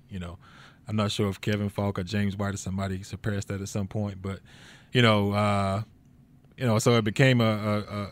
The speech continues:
a, a, a major thing to me not to turn the football over. No matter what you do, just don't turn it over. You know, if you return it for one yard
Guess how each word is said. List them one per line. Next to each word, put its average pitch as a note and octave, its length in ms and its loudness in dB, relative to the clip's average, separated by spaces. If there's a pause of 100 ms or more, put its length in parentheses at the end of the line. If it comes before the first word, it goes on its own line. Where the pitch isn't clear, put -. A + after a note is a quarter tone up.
(140)
a, - 20 -8
a, F#2 200 -10 (1300)
a G2+ 60 -10
major A#2+ 320 2
thing A#2+ 260 0
to G#2+ 80 -2
me G#2+ 140 -2
not G#2+ 200 -2
to - 60 -16
turn A2 180 -2
the G2+ 60 -2
football G2 400 -6
over. F2 220 -10
No A2 100 0
matter B2 160 4
what C3+ 200 6
you A#2 80 0
do, B2 280 4 (520)
just B2 140 -2
don't A#2+ 180 2
turn B2+ 160 4
it G2+ 80 -2
over. A2 300 -2 (720)
You G2+ 120 -6
know, F#2+ 140 -4
if G2 100 -8
you G#2+ 60 -4
return A2+ 300 -2
it G#2 80 -8
for A2 60 -6
one C3+ 240 2
yard G#2+ 400 -2